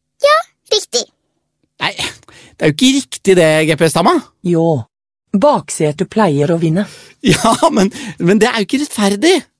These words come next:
Speaker 3: Jo. De får flest poeng.
Speaker 2: Ja, nettopp. <laughs> Altså, men det, Theodor er jo snart en voksen mann.
Speaker 3: Du skulle kanskje ventet litt med å få barn.
Speaker 2: <laughs> Hæ?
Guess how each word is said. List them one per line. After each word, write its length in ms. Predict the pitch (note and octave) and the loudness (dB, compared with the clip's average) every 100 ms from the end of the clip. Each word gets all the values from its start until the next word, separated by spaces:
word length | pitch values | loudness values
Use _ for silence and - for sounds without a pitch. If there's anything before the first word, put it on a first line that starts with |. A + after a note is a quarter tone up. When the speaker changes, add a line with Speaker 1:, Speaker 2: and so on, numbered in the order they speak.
| - | -2
Speaker 3:
Jo. 200 | F3 E3 D#3+ A2+ _ _ _ _ | 0 2 0 -2 _ _ _ _
De 140 | F#3+ | 0
får 320 | B3 - G#3 C3+ | 0 0 -2 0
flest 460 | D#3 D3 F3+ - - | -2 -2 -2 -8 -4
poeng. 300 | B2 G#2+ A2 _ _ _ - | -2 0 -4 _ _ _ -4
Speaker 2:
Ja, 380 | G3+ G#3+ A#3 A#3+ | 2 4 4 4
nettopp. 560 | A#3 G3 - C4 B3+ B3+ - | 2 2 2 0 0 -6 0
<laughs> 180 | D4 | 0
Altså, 220 | F#3 G3+ G#3+ - G#3 - F3+ | 4 2 0 -2 -8 -8 0
men 180 | A3+ | 2
det, 140 | B3+ B3 | 4 0
Theodor 420 | - A3 G#3+ B3 | 0 2 4 4
er 60 | A3+ | 0
jo 80 | A3 | 0
snart 220 | A#3 A3+ | -2 0
en 100 | A#3+ | 0
voksen 340 | B3 - - | 0 -2 0
mann. 220 | A3+ C#4 A#3 - _ _ _ - | 2 4 2 0 _ _ _ -2
Speaker 3:
Du 100 | G#3+ | -2
skulle 380 | A3 G#3+ G#3 A3+ | 0 0 0 0
kanskje 420 | C#4 B3 F#3 G#3+ | 2 2 2 0
ventet 460 | A3 G3 - F#3 D#3 | 2 0 -2 -4 -2
litt 240 | C#3+ - | -2 0
med 140 | F#3 | 0
å 40 | F#3+ | 0
få 160 | E3 D3+ | -2 -2
barn. 400 | D3 D#3 D#3+ B2+ _ C#3 | 0 -2 -2 -6 _ -4
Speaker 2:
<laughs> 300 | - - A#2+ | -4 -6 -2
Hæ? 140 | D3+ | -2